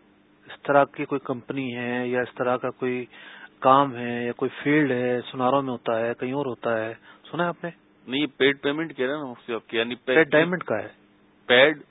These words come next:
Speaker 2: پیمنٹ، یعنی پیمنٹ جو
Speaker 1: پیڈ ڈائمنڈ کا ہے۔
Speaker 2: ڈائمنڈ کا ہے، ٹھیک ہے، ٹھیک ہے، نہیں، ایسا تو میرے علم میں تو نہیں ہے۔
Speaker 1: آ، بہرحال اتنا ضرور ہے کہ آپ کا جو پیسہ ہے وہ کس پرپز میں جا کے استعمال ہوگا۔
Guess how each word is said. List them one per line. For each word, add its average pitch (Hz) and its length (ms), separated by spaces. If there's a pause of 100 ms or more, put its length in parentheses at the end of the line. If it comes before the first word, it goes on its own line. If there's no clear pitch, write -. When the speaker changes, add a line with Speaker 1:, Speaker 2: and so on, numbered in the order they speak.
Speaker 2:
پیمنٹ، 110 400
یعنی 117 180
پیمنٹ 127 380
جو 131 80
Speaker 1:
پیڈ 175 180
ڈائمنڈ 160 300
کا 104 200
ہے۔ - 400
Speaker 2:
ڈائمنڈ 135 360
کا - 100
ہے، 131 60 (880)
ٹھیک - 200
ہے، - 60 (760)
ٹھیک 104 140
ہے، 98 60
نہیں، 104 140
ایسا 127 260
تو 117 120
میرے 110 200
علم 101 140
میں 98 80
تو - 120
نہیں - 120
ہے۔ - 480
Speaker 1:
آ، 123 140
بہرحال 156 380
اتنا 208 380
ضرور 156 340
ہے 147 160
کہ 175 200
آپ 151 320
کا 165 100
جو 151 120
پیسہ - 340
ہے 120 340 (100)
وہ 156 240 (220)
کس - 280
پرپز 185 360
میں 185 100
جا 170 100
کے 160 120
استعمال 127 420
ہوگا۔ 110 220